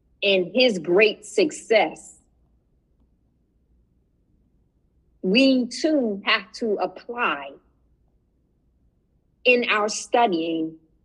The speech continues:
As, uh, Brother Shakir mentions, always studying. I haven't gotten to that mathematical, uh, supreme mathematicals and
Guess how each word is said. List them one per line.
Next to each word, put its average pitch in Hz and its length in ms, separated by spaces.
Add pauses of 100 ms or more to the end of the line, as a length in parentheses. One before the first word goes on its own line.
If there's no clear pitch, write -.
(580)
As, 190 320
uh, 170 260
Brother 175 440
Shakir 196 600
mentions, 196 380
always 196 480
studying. 175 520
I 175 100
haven't 185 260
gotten 175 240
to 185 140
that 165 280
mathematical, 170 1000
uh, 160 280
supreme 165 380
mathematicals 160 840
and 156 340